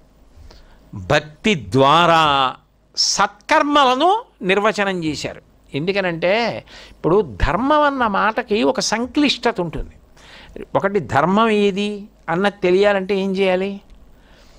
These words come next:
ధర్మం ఏది అంటే వేదము ప్రమాణం కాబట్టి శృతో స్మృతో పురాణమో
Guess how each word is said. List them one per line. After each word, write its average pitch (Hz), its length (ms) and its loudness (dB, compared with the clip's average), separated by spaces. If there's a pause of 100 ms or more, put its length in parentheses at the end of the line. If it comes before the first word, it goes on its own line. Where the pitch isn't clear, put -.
(400)
ధర్మం 156 380 0
ఏది 180 320 2
అంటే 165 200 0
వేదము 185 420 2
ప్రమాణం 175 520 0
కాబట్టి 156 320 0
శృతో 151 540 0
స్మృతో 147 560 0
పురాణమో 139 880 0